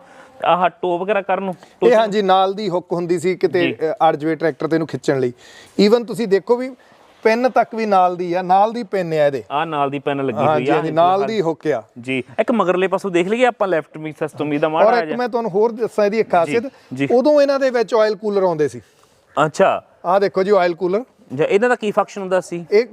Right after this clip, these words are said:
Speaker 2: ਤੇਲ ਨੂੰ ਠੰਡਾ ਕਰਦੇ ਸੀ
Speaker 1: ਤੇਲ
Speaker 2: ਜੀ।
Speaker 1: ਨੂੰ ਠੰਡਾ ਕਰਦੇ
Speaker 2: ਜਿਹੜੇ
Speaker 1: ਸੀ।
Speaker 2: ਹੁਣ ਦੇ, ਅ, ਲੇਟੈਸਟ ਟਰੈਕਟਰਾਂ ਦੇ ਵਿੱਚ ਆ ਰਹੇ ਆ।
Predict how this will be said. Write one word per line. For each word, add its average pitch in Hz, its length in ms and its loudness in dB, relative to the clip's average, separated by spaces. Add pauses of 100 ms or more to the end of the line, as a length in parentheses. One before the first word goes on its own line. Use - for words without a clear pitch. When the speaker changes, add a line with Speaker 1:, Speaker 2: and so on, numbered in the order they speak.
(120)
Speaker 2:
ਤੇਲ 254 220 2
ਨੂੰ 277 140 0
ਠੰਡਾ 247 260 2
ਕਰਦੇ 180 300 0
ਸੀ 131 100 -8
Speaker 1:
ਤੇਲ 180 80 0
Speaker 2:
ਜੀ। 202 60 2
Speaker 1:
ਨੂੰ 208 100 -4
ਠੰਡਾ 190 260 -2
ਕਰਦੇ 165 240 0
Speaker 2:
ਜਿਹੜੇ 247 240 4
Speaker 1:
ਸੀ। 190 60 -6 (140)
Speaker 2:
ਹੁਣ 214 180 0
ਦੇ, 226 140 -2
ਅ, 165 560 -4
ਲੇਟੈਸਟ 202 440 2
ਟਰੈਕਟਰਾਂ 185 340 0
ਦੇ 160 80 -6
ਵਿੱਚ 151 200 -6
ਆ 131 120 -4
ਰਹੇ 123 120 -12
ਆ। 123 60 -18